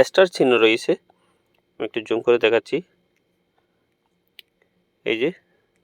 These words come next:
যে স্টার চিহ্ন রয়েছে, স্টার চিহ্ন যে ঘরগুলো আছে, ওগুলো ফিল আপ করলে হবে, বাকি ঘরগুলো আপনাদেরকে ফিল আপ করতে হবে না, ঠিক আছে? এখন এক এক করে আমি আমার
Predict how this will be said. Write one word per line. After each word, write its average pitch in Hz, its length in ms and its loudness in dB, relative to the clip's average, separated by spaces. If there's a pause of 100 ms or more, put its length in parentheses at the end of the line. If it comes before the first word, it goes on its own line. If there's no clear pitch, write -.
(1800)
যে 120 260 -2
স্টার 135 200 0
চিহ্ন 123 320 -2
রয়েছে, 123 360 0 (380)
স্টার 165 180 2
চিহ্ন 151 580 4 (420)
যে 113 160 0
ঘরগুলো 123 360 4
আছে, 113 220 2
ওগুলো 123 280 2
ফিল 113 160 0
আপ 107 80 2
করলে 98 200 0
হবে, 95 240 -4 (440)
বাকি 113 420 -2
ঘরগুলো 123 420 0
আপনাদেরকে 110 560 0
ফিল 107 120 -2
আপ 101 100 2
করতে - 240 -10
হবে 95 200 -4
না, 92 120 -8 (500)
ঠিক 143 120 -2
আছে? 110 220 -2 (360)
এখন 131 220 2
এক 123 160 0
এক 117 140 0
করে 156 160 2
আমি 123 200 2
আমার 110 200 2